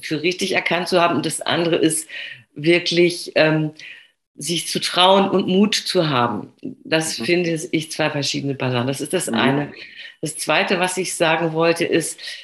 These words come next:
Speaker 1: äh, wir sind ganz sch-, man redet ja nicht mehr über Sozialismus und Kapitalismus, aber man redet im Augenblick wieder sehr doll von Umverteilen. Und die
Speaker 2: Mhm.
Speaker 1: soziale Situation, die wir hier in Europa haben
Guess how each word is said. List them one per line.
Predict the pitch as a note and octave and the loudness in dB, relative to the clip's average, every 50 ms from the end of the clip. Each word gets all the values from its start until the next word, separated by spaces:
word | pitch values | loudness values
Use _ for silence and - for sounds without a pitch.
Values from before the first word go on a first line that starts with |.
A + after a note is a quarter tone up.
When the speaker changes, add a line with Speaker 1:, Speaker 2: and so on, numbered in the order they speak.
| - _ _ _ _ _ - | -20 _ _ _ _ _ 2
Speaker 1:
äh, | D#3+ E3 E3 D#3+ | 4 4 4 4
wir | D#3 D#3+ E3+ F3 D#3+ | 4 4 4 4 4
sind | D3+ D3+ E3+ F#3 F3 - | 4 2 2 0 0 0
ganz | - D3 F3 F3 E3+ | 0 2 2 2 0
sch-, | - - - - - - - - - _ _ - - - - - - - - - _ _ _ _ _ _ _ - | 0 -2 -2 -2 -2 -4 -6 -8 -12 _ _ -20 -20 -18 -18 -20 -20 -20 -20 -20 _ _ _ _ _ _ _ 0
man | C3 D3 C#3+ | 2 2 4
redet | C#3 E3+ F#3 G#3+ G#3+ D#3 | 6 6 6 6 6 4
ja | E3 D3 C#3 | 4 4 6
nicht | C#3 C#3+ C3+ D3 | 6 4 4 2
mehr | D#3 C3+ | 2 2
über | B2+ C#3 D3+ D3 | 4 4 4 2
Sozialismus | - D#3 D#3+ - - D3 C3+ C#3+ D3+ C#3+ - D3+ C#3+ C3+ - | 2 0 -4 -4 -2 -2 0 0 0 -2 -2 -4 -4 -4 -2
und | C3 C#3 | -4 -2
Kapitalismus, | - C3 B2+ B2+ C#3 C3 C#3+ C3 C#3 D3 C#3 - C#3 B2+ - | -2 -2 0 0 -2 0 0 2 2 0 0 0 -6 -4 0
aber | D3+ D#3 D#3 D#3 | 2 4 4 4
man | D#3 D#3 D#3+ D3+ | 6 4 4 4
redet | - E3 F3 F#3 G#3 G3+ - | 4 4 4 4 4 4 2
im | F3+ - | 0 0
Augenblick | - C3+ E3+ E3+ F3 E3+ D#3+ - | 2 0 0 0 -2 -4 -4 -4
wieder | E3 E3 F3 E3 | 0 2 2 2
sehr | C#3 D#3+ E3+ F#3+ G3 | 2 2 4 4 4
doll | F3+ D#3 F3 F3+ F3+ F3 | 4 4 4 4 2 2
von | - F3+ E3+ - | 0 -4 -4 -4
Umverteilen. | - F#3+ G3+ G3 - D#3 C#3+ - - - C3 C3 C3+ B2+ B2 C3 B2+ C3 C3 C3 - - - - - - | -4 -4 -4 -6 -6 -6 -6 -6 -4 -2 0 2 2 2 2 2 0 -2 -2 -6 -10 -16 -16 -16 -12 -4
Und | - D#3+ C#3 | -2 -2 0
die | - | 0
Speaker 2:
Mhm. | D#3+ | 0
Speaker 1:
soziale | - E3 D3+ - - E3+ D#3 E3 G3 G#3 G3 | 0 0 -4 -4 -2 0 2 2 2 0 0
Situation, | - F#3 F3 - - F3 E3+ E3+ E3+ E3+ - - E3+ F3 G3+ G#3 G3 F3 | -2 -2 -4 -4 -2 2 2 2 2 0 -2 0 2 4 4 6 4 2
die | D3+ E3+ D#3+ C#3+ D3 | 0 -2 -4 -4 -4
wir | D#3+ F3+ F#3 | -6 -6 -6
hier | F3 - - E3 F3 - | -6 -4 0 2 2 2
in | D#3 C#3 | 2 2
Europa | - C#3 C3+ D3 F#3 G#3 G3+ G#3+ F3 D#3+ D#3+ | 2 0 2 2 2 2 2 0 0 0 0
haben | C#3+ C#3+ C#3 C#3 C#3+ D3 D3 | 0 0 0 0 0 -2 -4